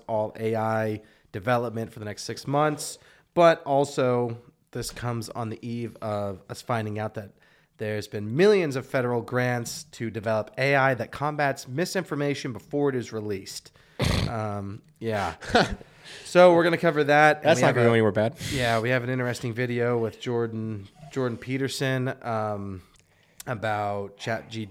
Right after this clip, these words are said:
Speaker 1: P T. But, um, the last thing we'll cover here before we get to the
Speaker 2: I wanna
Speaker 1: final
Speaker 2: be a tyrant,
Speaker 1: segment.
Speaker 2: dude, so bad. I want them to put this in power, me become in power, and then just be like, "Oh, anything you believe is now misinformation. If it's not,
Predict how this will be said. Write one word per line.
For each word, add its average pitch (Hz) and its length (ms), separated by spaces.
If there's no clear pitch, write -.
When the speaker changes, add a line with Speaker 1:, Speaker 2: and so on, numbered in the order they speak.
Speaker 1:
P 101 160
T. 117 420
But, 113 420
um, 101 500
the 117 80
last 156 260
thing 151 100
we'll 135 100
cover 117 260
here 120 240
before 107 280
we 107 80
get 110 160
to - 80
the 107 60
Speaker 2:
I - 100
wanna 120 60
Speaker 1:
final 143 140
Speaker 2:
be 107 100
a 90 40
tyrant, 98 420
Speaker 1:
segment. 98 140
Speaker 2:
dude, 95 100
so 113 240
bad. 92 260
I 123 100
want 147 220
them 143 140
to 123 80
put 131 120
this 131 160
in 117 60
power, 117 320
me 113 180
become 117 440
in 104 120
power, 98 360
and 95 220
then 98 100
just 92 200
be 92 160
like, 92 280
"Oh, 160 460
anything 180 560
you 135 260
believe 117 360
is 95 120
now 120 160
misinformation. 101 840
If 85 140
it's 120 140
not, 151 220